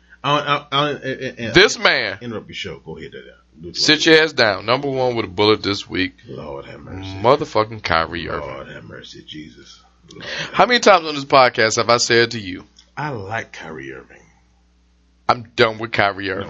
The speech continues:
Speaker 1: No, I like him.
Speaker 2: How many times? We are in October,
Speaker 1: I like
Speaker 2: and I've said to you so many times, "I'm done with Kyrie Irving."
Speaker 1: However, I think he's a Republican.
Speaker 2: The reason I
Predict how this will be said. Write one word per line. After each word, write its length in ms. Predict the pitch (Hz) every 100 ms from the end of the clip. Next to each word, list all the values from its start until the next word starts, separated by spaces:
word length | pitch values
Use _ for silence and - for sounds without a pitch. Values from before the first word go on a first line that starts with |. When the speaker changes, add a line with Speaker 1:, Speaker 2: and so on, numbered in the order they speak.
| 87
Speaker 1:
No, 60 | 95
I 80 |
like 380 | 101 101 98 -
him. 120 | - - -
Speaker 2:
How 120 | - 156
many 140 | 247
times? 580 | 359 339 262 147 - - - - _ 151
We 220 | 233 392
are 140 | 403
in 240 | 320 208 185
October, 840 | 165 165 - 311 381 302 151 92 -
Speaker 1:
I 100 | 92
like 140 | 85 190
Speaker 2:
and 60 |
I've 220 | 208 202 -
said 480 | - - 254 359
to 80 | 339
you 220 | 294 214
so 180 | 175 202
many 160 | 233 294
times, 580 | - 294 175 123 - - - -
"I'm 100 | 139
done 180 | 139 165
with 100 | 160
Kyrie 340 | 156 135 120 98
Irving." 160 | 82 73
Speaker 1:
However, 80 | - -
I 120 | 98
think 200 | - 117
he's 220 | 123 101 95
a 20 |
Republican. 560 | 82 90 82 _ - - - _ _ _
Speaker 2:
The 100 | 147
reason 540 | 156 269 330 208 113 73 _ _ _ _ _ _ _ _ _ _ _ _ _ -
I 800 | 135 135 143 156 160 160 156